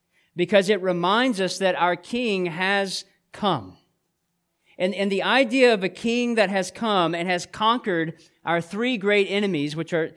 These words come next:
Satan, sin, and death, should be a comfort to us because we know the end of the story. We know that the hope of Easter Sunday is coming, and that hope reminds us that our King will return,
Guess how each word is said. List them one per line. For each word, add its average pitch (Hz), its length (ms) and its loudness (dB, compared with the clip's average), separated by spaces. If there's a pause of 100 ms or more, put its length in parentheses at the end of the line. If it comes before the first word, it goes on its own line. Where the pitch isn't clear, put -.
(140)
Satan, 202 540 0
sin, 196 320 0
and 160 240 -2
death, 151 640 2 (560)
should 247 360 -4
be 269 140 0
a 220 80 2
comfort 196 600 -8
to 107 180 -10
us - 460 -18 (1160)
because 151 240 -8
we 214 200 -2
know 220 240 2
the 185 180 -4
end 180 220 -2
of 143 80 -6
the 143 60 -8
story. 123 540 -8
We 190 220 -2
know 214 480 4 (260)
that 170 320 2
the 170 100 0
hope 208 380 2
of 170 200 -4
Easter 180 400 -6
Sunday 160 600 0
is 139 140 -8
coming, 139 600 -6 (920)
and 143 180 -4
that 220 220 4
hope 220 240 2
reminds 170 460 0
us 143 180 -6
that 156 120 -2
our 147 160 -4
King 214 580 -4
will 175 200 -2
return, 147 880 -2